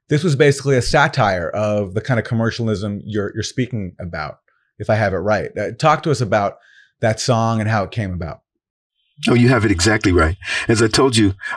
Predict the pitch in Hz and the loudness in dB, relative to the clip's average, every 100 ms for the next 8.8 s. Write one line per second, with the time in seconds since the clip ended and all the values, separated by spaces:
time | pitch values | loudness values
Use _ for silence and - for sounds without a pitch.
0 | - 104 101 101 107 113 107 113 127 - | 0 2 4 4 4 6 6 6 4 4
1 | 117 110 107 98 98 90 95 92 92 90 | 6 6 6 6 4 4 4 4 6 4
2 | 87 82 - _ 87 92 87 90 110 107 | 4 0 -8 _ 2 2 4 2 4 4
3 | 95 98 90 90 90 - 101 90 90 101 | 4 4 4 2 0 0 2 4 4 2
4 | 92 101 98 98 117 80 80 - - - | 2 4 6 4 4 0 -4 -6 -10 -8
5 | - 98 98 98 - 120 - 117 117 131 | -2 2 4 2 2 2 4 4 6 4
6 | 107 131 - 143 131 - 113 101 107 127 | 4 0 2 0 0 4 6 6 4 4
7 | 339 110 87 85 90 - - - - 110 | 4 6 4 4 0 -4 -16 -10 0 2
8 | 101 - 127 381 - 73 - - | 2 4 4 4 2 0 -2 -10